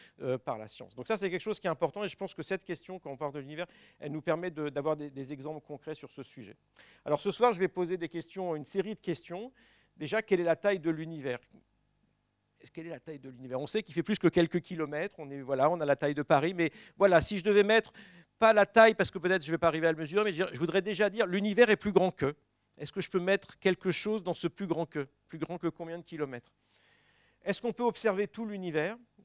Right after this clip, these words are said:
Et ça, je vais vous montrer qu'on va avoir une déception là-dessus. Euh, est-ce qu'on peut observer tout l'univers ? Comment construire un univers fini ? Donc, je vous ai dit, euh, le paradoxe que se pose ce petit enfant, si l'univers est fini, qu'y a-t-il après l'endroit où il finit ?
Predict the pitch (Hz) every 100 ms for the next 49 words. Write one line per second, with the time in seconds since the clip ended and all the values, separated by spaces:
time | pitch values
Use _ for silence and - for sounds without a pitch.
0 | _ _ 127 190 190 165 143 151 147 190
1 | - 147 135 127 123 _ _ - 135 143
2 | 156 151 139 151 - - - 156 143 -
3 | 165 208 180 135 127 - 127 139 - 139
4 | 139 - 143 131 127 123 151 185 _ _
5 | _ _ _ _ - 202 208 254 226 208
6 | - 202 180 170 160 156 156 - 196 247
7 | 160 143 143 151 160 190 165 147 139 131
8 | 127 151 139 143 151 143 170 - 147 -
9 | 139 170 160 139 - - 135 156 190 185
10 | 165 147 143 143 143 156 156 139 127 156
11 | 160 170 180 175 165 202 156 165 147 135
12 | 143 135 135 - 139 208